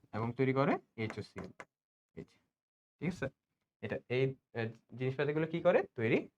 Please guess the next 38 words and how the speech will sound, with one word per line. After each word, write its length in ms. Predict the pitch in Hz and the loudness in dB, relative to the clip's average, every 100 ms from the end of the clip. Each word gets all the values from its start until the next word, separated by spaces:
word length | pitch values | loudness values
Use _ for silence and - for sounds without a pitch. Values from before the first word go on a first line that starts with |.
| _ | _
করে। 140 | - - _ _ | -16 -16 _ _
ওকে? 160 | - 392 - _ _ _ _ _ _ 87 | -2 -2 -2 _ _ _ _ _ _ -12
আচ্ছা, 220 | 80 _ _ _ 143 | -12 _ _ _ 0
এরপরে 360 | 151 160 160 | 4 8 8
কোশ্চেনটাতে, 720 | 156 147 170 135 127 135 127 - | 8 2 2 -2 2 4 4 2
আহ, 180 | 117 120 | 0 4
তাহলে 180 | 147 165 | 6 6
এখানে 320 | 151 185 190 143 | 4 4 6 8
পানির 260 | 160 170 | 8 8
সাথে 200 | 170 175 | 4 2
বিক্রিয়া 240 | 170 170 160 | 4 4 8
করে 140 | 160 | 8
তো 80 | 165 | 8
এইচওসিএল 540 | 160 135 135 127 131 120 | 4 4 0 0 -2 0
তৈরি 140 | 120 101 | -2 -2
করে। 180 | 98 | -4
তাহলে 180 | 98 113 | -2 -2
দুই 220 | 110 131 | 2 6
এবং 180 | 143 143 147 | 6 4 0
তিন 120 | 151 | 0
হবে 180 | 123 95 | 0 -4
আনসার। 260 | 92 _ _ _ _ _ _ | -6 _ _ _ _ _ _
এই 60 | 101 | -6
যে 100 | 95 | -4
দুই 200 | 110 104 | -2 -2
এবং 160 | 101 101 | -2 -8
তিন। 100 | - - _ _ _ | -20 -20 _ _ _
ঠিক 100 | 147 | -4
আছে? 140 | 180 381 - _ _ _ _ _ _ _ _ _ _ _ _ | -2 -8 -14 _ _ _ _ _ _ _ _ _ _ _ _
পরের 160 | 127 123 | -2 0
কোশ্চেনটা, 280 | 127 117 110 - | -4 -4 -2 6
সাবান 280 | 147 190 202 196 | 6 6 4 -2
কি? 80 | 120 95 | -6 0
সাবান 240 | 127 151 175 | 4 4 4
হচ্ছে 220 | 190 - | 0 2
এক 100 | 175 151 | 2 2
ধরনের 240 | 165 165 117 | 0 2 2
লবণ, 240 | 113 117 | 2 2